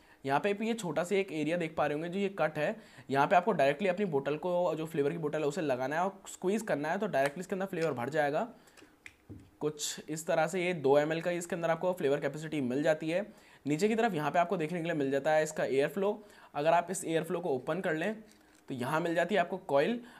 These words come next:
मैं कॉइल को अभी निकाल नहीं रहा हूँ क्योंकि फिर नीचे से फ्लेवर बहेगा और फिर पूरा मैट ये गंदा हो जाएगा। चलो फिर भी एक बार दिखाता हूँ आपको निकाल के। इसकी जो कॉइल है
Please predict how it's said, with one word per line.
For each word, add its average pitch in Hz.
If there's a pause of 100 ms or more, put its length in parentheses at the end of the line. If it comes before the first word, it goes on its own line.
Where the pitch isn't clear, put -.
(100)
मैं 156
कॉइल 160
को 190
अभी 214
निकाल 165
नहीं 147
रहा 170
हूँ 180
क्योंकि 185
फिर 180
नीचे 151
से 175
फ्लेवर 151
बहेगा 143 (560)
और 131
फिर 135 (180)
पूरा 139
मैट 139
ये 143
गंदा 127
हो 139
जाएगा। 139 (240)
चलो 175
फिर 180
भी 170
एक 175
बार 185
दिखाता 147
हूँ 180
आपको 165
निकाल 147
के। 175
इसकी 180
जो 214
कॉइल 156
है 226